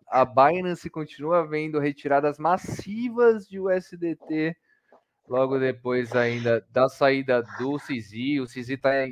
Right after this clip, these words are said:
tá passando por maus bocados. É claro que os maus bocados pra alguém que tem mais de cem bi na wallet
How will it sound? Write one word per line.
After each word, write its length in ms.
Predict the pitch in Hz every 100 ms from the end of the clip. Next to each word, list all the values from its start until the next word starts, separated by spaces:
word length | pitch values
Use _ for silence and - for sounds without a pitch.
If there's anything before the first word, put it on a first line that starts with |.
| 101 _ _ _
tá 340 | 160 196 196
passando 760 | 190 180 165 202 247 208 180 156
por 180 | 170 139
maus 300 | 143 151 131
bocados. 800 | 131 120 - 113 - 180 - _ _ _ _
É 60 | -
claro 400 | - 151 101 87 - _ _
que 80 | -
os 120 | 117
maus 260 | 127 123 123
bocados 560 | 113 123 123 113 107 -
pra 160 | 117
alguém 320 | 113 113 110
que 80 | 101
tem 140 | 113 110
mais 240 | 110 110
de 100 | 110
cem 320 | - - 110
bi 220 | 98 104
na 120 | 98 98
wallet 640 | 98 107 92 - -